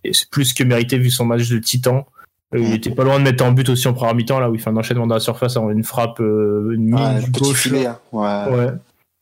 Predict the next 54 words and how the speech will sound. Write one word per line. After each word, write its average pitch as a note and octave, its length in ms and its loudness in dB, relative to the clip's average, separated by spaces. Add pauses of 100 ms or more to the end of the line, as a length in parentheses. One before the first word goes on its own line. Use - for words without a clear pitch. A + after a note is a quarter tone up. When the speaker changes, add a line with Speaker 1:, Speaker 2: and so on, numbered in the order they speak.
(160)
Speaker 1:
Et D3+ 100 2
en D#3 80 4
Speaker 2:
Petit D3+ 60 4
Speaker 1:
attaque, C#3+ 240 2
par D3 100 2
Speaker 2:
filet, F3+ 160 2
Speaker 1:
contre, E3+ 140 2
Speaker 2:
petit D#3 100 0
filet. B2+ 100 -8
Speaker 1:
en, D#3+ 120 0
en D3+ 40 0
attaque, C#3+ 320 2
l'attaque D3+ 360 0
est B2+ 140 0
plutôt C3 340 -2
pas E3+ 160 2
mal. D#3+ 140 2
Il - 20 4
y D#3+ 40 4
a - 20 0
des C3 100 0
joueurs C#3 160 0
de C3+ 80 2
ballon. B2+ 260 2
Il C#3+ 60 2
y - 20 2
a B2 60 2
Imran C3 240 2
Louza, C3+ 540 0 (180)
euh, B2 160 0
un C3+ 60 0
but, C#3+ 200 -2
une C#3 140 0
passe B2+ 200 2
D. B2+ 280 0 (360)
Memphis E3 420 2
Speaker 2:
Ouais. C#3+ 40 -2
Speaker 1:
Depay, D3 500 0 (460)
Speaker 2:
Ouais. - 120 0 (760)
Speaker 1:
un C3 120 0
but, C3 220 0
une C3 100 -2
passe A#2+ 280 0
D. B2+ 220 0
Et C3+ 180 2
enfin A#2+ 280 0
Neymar, B2 600 0
un B2 60 0
but, B2 180 2
une B2 120 0
passe A2 200 -2
D. G#2+ 220 -4 (400)
Ah, B2+ 100 -2
c'est, A2+ 800 0